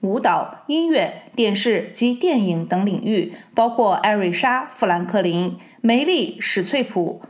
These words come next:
保罗·麦卡尼和汤姆·汉克斯等。这是川普自二零二五年一月重返白宫后，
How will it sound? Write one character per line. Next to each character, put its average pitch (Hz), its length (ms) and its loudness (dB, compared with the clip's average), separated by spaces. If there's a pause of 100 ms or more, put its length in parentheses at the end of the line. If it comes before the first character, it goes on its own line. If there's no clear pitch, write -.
(120)
保 214 200 4
罗· 240 380 0
麦 285 140 0
卡 185 200 0
尼 180 320 -2
和 180 220 -2
汤 311 280 -2
姆· 240 160 0
汉 190 220 -4
克 175 100 -4
斯 285 220 -4
等。 156 260 -2 (320)
这 226 120 -2
是 220 160 0
川 339 260 0
普 226 240 -2
自 208 240 -2
二 202 180 0
零 196 140 0
二 214 160 2
五 175 140 -2
年 175 220 -2
一 262 100 0
月 262 280 0
重 185 220 -4
返 175 260 0
白 175 200 -2
宫 311 180 -2
后， 254 320 0